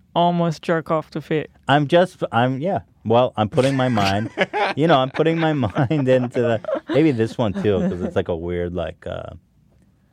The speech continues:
Speaker 2: there's like a weird, like,
Speaker 1: This is so weird.
Speaker 2: f-, corpse fetish. Where is this? What is this?
Speaker 1: Conversation.
Speaker 2: New York?
Speaker 1: This is
Speaker 2: Oh,
Speaker 1: New
Speaker 2: this is New York.
Speaker 1: York.
Speaker 2: Oh my
Speaker 1: I,
Speaker 2: God.
Speaker 1: it's from our Dumb Products video.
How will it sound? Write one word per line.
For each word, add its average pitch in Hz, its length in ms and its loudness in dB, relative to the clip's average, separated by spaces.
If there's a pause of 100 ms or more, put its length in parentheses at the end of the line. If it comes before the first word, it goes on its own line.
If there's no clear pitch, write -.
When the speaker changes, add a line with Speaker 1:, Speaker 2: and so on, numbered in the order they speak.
(240)
Speaker 2:
there's 87 160 -4
like 85 80 -2
a 82 80 -2
weird, 82 340 -4
like, 78 200 -6 (260)
Speaker 1:
This 165 100 -14
is - 80 -20
so 170 260 -2
weird. 147 420 -6 (180)
Speaker 2:
f-, - 260 -20
corpse 92 460 -4
fetish. 80 560 -8 (840)
Where 127 220 2
is 143 180 -2
this? 76 260 -10
What 143 140 0
is - 60 2
this? 147 60 -6
Speaker 1:
Conversation. 156 440 -8
Speaker 2:
New 202 100 2
York? 208 260 2
Speaker 1:
This 220 100 -4
is 214 40 2
Speaker 2:
Oh, 170 140 6
Speaker 1:
New 170 60 2
Speaker 2:
this 165 80 -4
is 254 100 0
New 269 60 -2
York. 208 240 2
Speaker 1:
York. 170 140 -4
Speaker 2:
Oh 107 40 -4
my 175 160 -2
Speaker 1:
I, 170 60 -4
Speaker 2:
God. 80 440 -6 (300)
Speaker 1:
it's 170 220 -10
from 175 240 -4
our 165 260 0
Dumb 175 240 -2
Products 180 400 -4
video. 147 460 -10